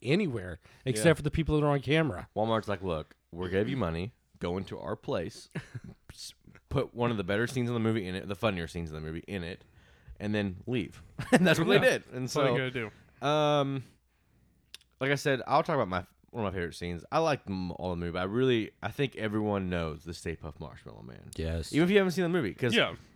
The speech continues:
Speaker 2: my son was like, "Hey, w-, Stay Puft Marshmallow gonna be in this?" And I said, "How do you know about that?" He goes, "I just do." 'Cause, you know, it's just iconic, right? Well, instead they do little Stay Puft Marshmallow, like, baby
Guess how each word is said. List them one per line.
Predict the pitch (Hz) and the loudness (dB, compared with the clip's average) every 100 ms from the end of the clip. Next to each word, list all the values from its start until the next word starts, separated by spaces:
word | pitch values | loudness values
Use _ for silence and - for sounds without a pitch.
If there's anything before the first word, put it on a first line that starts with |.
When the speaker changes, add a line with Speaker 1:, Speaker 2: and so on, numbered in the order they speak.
| _ - | _ -6
Speaker 2:
my | 107 170 | 0 0
son | - 214 | 2 2
was | 147 117 | 2 2
like, | 107 | 2
"Hey, | 135 160 117 80 - | 4 4 2 0 -10
w-, | - 104 - - 50 | -10 -10 -10 -18 -16
Stay | - 147 | -4 -2
Puft | 131 | 0
Marshmallow | 107 131 160 | 0 0 -2
gonna | 147 | -4
be | 151 | -2
in | 156 160 | -2 -2
this?" | 175 - | -4 -4
And | |
I | 117 | -4
said, | 110 85 | -4 -2
"How | 127 | 0
do | 151 | 2
you | |
know | 147 | 2
about | 107 | 0
that?" | 85 | -2
He | 82 | -6
goes, | 76 | -8
"I | 82 | -12
just | 80 - | -14 -8
do." | 117 - - - | -6 -6 -12 -10
'Cause, | 104 | -6
you | 127 | -2
know, | 139 | -2
it's | 151 | -4
just | - _ - | -12 _ -12
iconic, | - 190 156 90 - _ | -2 2 2 0 -8 _
right? | 98 117 - - - - _ | 2 2 0 -16 -20 -20 _
Well, | 135 | 0
instead | 139 131 202 202 | 0 2 0 4
they | 143 | 4
do | 135 | 4
little | 147 160 95 82 - | 4 4 2 -2 -16
Stay | - 113 | -4 -4
Puft | 110 101 | -2 -2
Marshmallow, | 107 107 - 104 87 | 0 0 0 0 0
like, | 80 - - | -4 -6 0
baby | 180 110 80 | 0 0 -6